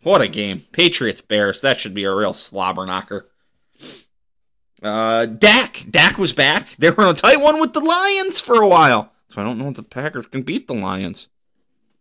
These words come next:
But yeah, Dak's back. Looks all right. They'll, uh, he'll kinda get warm, and they'll figure it out, and they'll keep on trucking. I think they're,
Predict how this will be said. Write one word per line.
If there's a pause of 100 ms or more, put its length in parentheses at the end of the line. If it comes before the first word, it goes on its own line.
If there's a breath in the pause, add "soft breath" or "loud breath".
(520)
But
yeah,
Dak's
back.
Looks
all
right. (440)
They'll,
uh,
he'll
kinda
get
warm, (280)
and
they'll
figure
it
out,
and
they'll
keep
on
trucking.
I
think
they're,